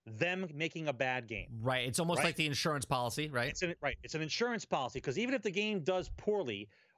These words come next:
Speaker 1: we're getting more money out of the poor game because of the microtransactions, and thus giving us time to make something else down the pike.
Speaker 2: Right.
Speaker 1: Now, there's nothing that you're gonna tell me,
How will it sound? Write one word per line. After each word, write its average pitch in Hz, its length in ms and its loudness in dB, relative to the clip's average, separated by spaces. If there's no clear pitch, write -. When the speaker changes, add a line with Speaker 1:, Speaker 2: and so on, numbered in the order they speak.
Speaker 1:
we're 139 120 2
getting 160 320 2
more 240 200 2
money 214 340 2
out 175 180 2
of 165 60 0
the 156 80 0
poor 196 320 0
game 135 460 -2
because 165 240 2
of 185 60 0
the 170 60 2
microtransactions, 117 1120 -2
and 139 200 0
thus 170 400 0
giving 170 300 0
us 156 160 -4
time 151 360 0
to 147 100 -4
make 135 240 0
something 123 380 0
else 113 280 0
down 110 220 0
the 107 80 -2
pike. - 420 -4
Speaker 2:
Right. 160 160 2
Speaker 1:
Now, 127 180 -4
there's 160 320 0
nothing 226 460 0
that 233 80 0
you're 220 120 2
gonna 208 160 0
tell 180 260 0
me, 123 320 -4